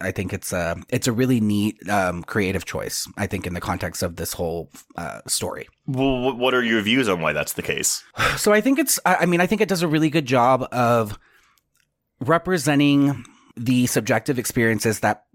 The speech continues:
Speaker 1: witnesses of strange things have.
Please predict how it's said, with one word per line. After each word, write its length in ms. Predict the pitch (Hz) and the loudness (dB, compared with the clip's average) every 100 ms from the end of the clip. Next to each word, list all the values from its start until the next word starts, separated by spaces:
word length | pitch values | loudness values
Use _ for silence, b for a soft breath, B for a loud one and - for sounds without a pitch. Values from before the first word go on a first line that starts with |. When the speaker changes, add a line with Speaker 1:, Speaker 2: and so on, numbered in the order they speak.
| - | -10
Speaker 1:
witnesses 720 | 110 120 104 107 - 107 104 | -4 -2 -2 -2 0 0 0
of 160 | 107 104 | -2 -2
strange 460 | - 110 101 98 | 0 0 0 -2
things 340 | - 95 87 - | -2 -2 -2 -4
have. 480 | - 127 - - | -4 -4 -8 -12